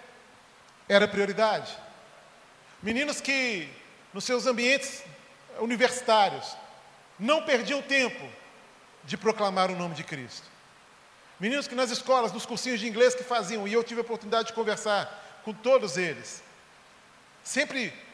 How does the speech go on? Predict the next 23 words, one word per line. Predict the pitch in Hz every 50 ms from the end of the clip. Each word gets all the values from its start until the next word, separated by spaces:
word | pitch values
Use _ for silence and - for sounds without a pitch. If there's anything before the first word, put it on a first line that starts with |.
| - - 160
buscaram | 156 262 254 - - - 247 254 262 262 262 247 240 247
isso, | 247 233 214 - - 226
priorizaram | - - 269 277 269 269 262 262 262 220 180 247 254 262 254 247 240 240
isso, | 240 226 - 254
entenderam | 254 269 269 277 277 269 254 240 190 254 269 269 269 262 247 247 233 220 196 160 143 123 110 - - - - - - - - - - - - - - - - - - - - -
que | - 220
quando | 214 226 269 262 269
eu | 262 -
sou | - - 262 254
enviado, | 262 240 196 233 233 226 233 233 226 220 170 175 156 139 123 - - - - - - - - - -
começa | - 254 240 226 262 269 262 262
primeiro | - - 233 220 226 262 262 254
aqui | 254 254
dentro, | 196 202 240 269 262 - 185 156 131 113 - - - - - - - - - - - - - - - - - - - - - - - - - - - - - -
na | 214 196 214
minha | 240 240 233 226
vida, | 175 202 233 254 262 175 170 135 117 117 - - - - - - - - - -
no | 208
lugar | 254 254 247 - 247 247 247 233
onde | 247 247 226 240
eu | 240
estou | 214 - - 240 240
plantado. | - 254 247 233 214 180 - 208 196 214 214 214 214 160 160 143